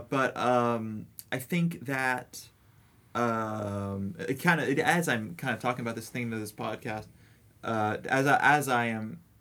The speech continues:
talking about, like, The Rock potentially winning that belt, I think that would kinda defeat it because that's supposed to be, like, the workhorse championship, right?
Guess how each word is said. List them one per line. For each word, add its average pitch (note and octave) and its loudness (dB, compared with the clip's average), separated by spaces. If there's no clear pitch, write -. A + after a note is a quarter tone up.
talking C3+ -2
about, G#2+ 0
like, G#2+ -4
The A#2 0
Rock G#2+ 0
potentially G#2+ -6
winning G#2 -4
that - -8
belt, G#2+ -4
I C#3+ 2
think E3+ -2
that C#3 2
would C#3 0
kinda C#3+ -2
defeat C3+ -2
it A#2+ -2
because B2 -4
that's C3 0
supposed B2+ -4
to - -14
be, B2+ -2
like, A2+ -4
the A2+ -4
workhorse A#2+ -4
championship, A2+ -10
right? A2+ -8